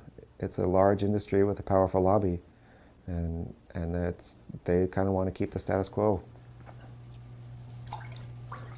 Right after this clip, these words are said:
There was a move to,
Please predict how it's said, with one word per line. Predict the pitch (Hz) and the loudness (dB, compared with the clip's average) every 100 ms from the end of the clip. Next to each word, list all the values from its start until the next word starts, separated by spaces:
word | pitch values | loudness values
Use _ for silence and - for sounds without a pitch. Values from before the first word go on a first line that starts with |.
| - - - - - - - - - - - - | -14 -14 -14 -14 -14 -14 -14 -14 -16 -16 -18 -6
There | 101 | 0
was | 92 92 | 2 2
a | 92 | 2
move | 90 92 90 87 | 4 6 4 2
to, | - 90 82 82 | 2 2 2 0